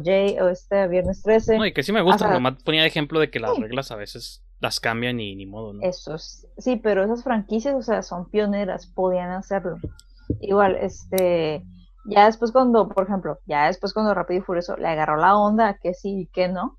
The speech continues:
Speaker 1: ahí ya se fueron recios, o sea, se fueron ya para como
Speaker 2: Pero se
Speaker 1: por
Speaker 2: van i-,
Speaker 1: un caminito.
Speaker 2: se van a ir al espacio en la que sigue, entonces están rompiendo la regla.
Speaker 1: Ajá.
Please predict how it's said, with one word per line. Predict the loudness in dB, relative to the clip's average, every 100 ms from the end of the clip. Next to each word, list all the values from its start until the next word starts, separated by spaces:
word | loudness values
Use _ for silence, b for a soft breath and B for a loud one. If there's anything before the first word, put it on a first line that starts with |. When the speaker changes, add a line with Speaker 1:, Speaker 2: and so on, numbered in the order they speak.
| -12
Speaker 1:
ahí | -4 2
ya | 4 2 0 -18
se | -8 -6 0
fueron | 2 2 0
recios, | 0 0 -2 -6 -8
o | -12
sea, | -10
se |
fueron | -6 -4 0
ya | 2 2
para | 4 6 4 2 -4 -10 -20 -8
como | -6 -2
Speaker 2:
Pero |
se |
Speaker 1:
por | -2
Speaker 2:
van | -4
i-, | -6
Speaker 1:
un |
caminito. | -8 -6 -8 -10 -16 -20 -20
Speaker 2:
se | -10 -6
van | 0
a |
ir | 2
al | 2
espacio | 0 0 0 0
en | -2
la | -4
que | -6
sigue, | -4 -4
entonces | -4 -4
están | -4 -4
rompiendo | -4 -4 -6
la |
regla. | -8 -10 -12 -16 -20 -20 -20 -20 -20 -8
Speaker 1:
Ajá. | -4 2 2 2